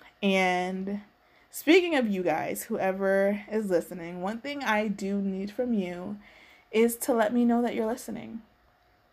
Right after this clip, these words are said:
Let me know that you are interested. Like I said, we're on episode twelve. There's two more episodes until the end of this first season. And this has kind of been a test season to see how it goes. And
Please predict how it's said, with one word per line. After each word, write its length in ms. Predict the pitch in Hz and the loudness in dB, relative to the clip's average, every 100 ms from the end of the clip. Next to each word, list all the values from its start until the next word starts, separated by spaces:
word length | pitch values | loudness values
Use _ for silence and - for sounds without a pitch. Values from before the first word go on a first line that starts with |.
| _ _ _ - | _ _ _ -4
Let 280 | 233 202 220 | 2 4 4
me 140 | 226 | 4
know 680 | 226 220 214 220 214 220 233 - - - - - - | 4 4 4 2 2 -2 -6 -10 -18 -20 -20 -20 -6
that 600 | 202 208 196 202 208 - 208 - - - | 4 4 6 4 4 0 -8 -16 -14 -2
you 200 | 208 202 | 2 4
are 80 | |
interested. 880 | 196 196 220 240 233 - - - - - - | 4 2 -2 -2 -6 -6 -10 -10 -12 -14 -6
Like 160 | 190 190 | -2 0
I 60 | |
said, 340 | - 214 208 196 | 2 4 4 4
we're 120 | 202 | 4
on 120 | 202 | 4
episode 420 | 185 214 208 196 | 0 -2 -4 -6
twelve. 520 | - 214 208 190 180 208 - - - | 0 4 4 4 0 -6 -20 -20 -10
There's 160 | 196 202 | -6 -6
two 180 | - 214 | -6 -2
more 140 | 208 | -2
episodes 600 | 202 233 - 214 208 208 | -2 -6 -6 -2 0 0
until 360 | 208 208 208 202 | -4 -2 -2 0
the 180 | 202 | -2
end 200 | - 196 | -2 -2
of 120 | 196 196 | -2 -2
this 200 | 196 - | -6 -2
first 340 | 185 190 - | -2 -2 -4
season. 640 | 208 220 233 226 226 240 - - - - - - | -2 -2 0 2 2 0 -6 -20 -20 -20 -20 -4
And 540 | 220 214 214 208 214 208 | 0 2 4 4 4 2
this 180 | 269 | 0
has 160 | 330 311 | 0 0
kind 220 | - 339 | 2 2
of 60 | 339 | 4
been 140 | 349 | 4
a 40 | 311 | 2
test 340 | - 302 - | 2 0 0
season 300 | 220 202 180 | -2 -2 -2
to 80 | 196 | -4
see 180 | 208 247 | -4 -4
how 240 | 277 240 | 0 0
it 120 | 220 | 0
goes. 440 | 208 233 220 185 202 | 0 2 2 0 0
And 400 | 196 196 190 | 2 2 -2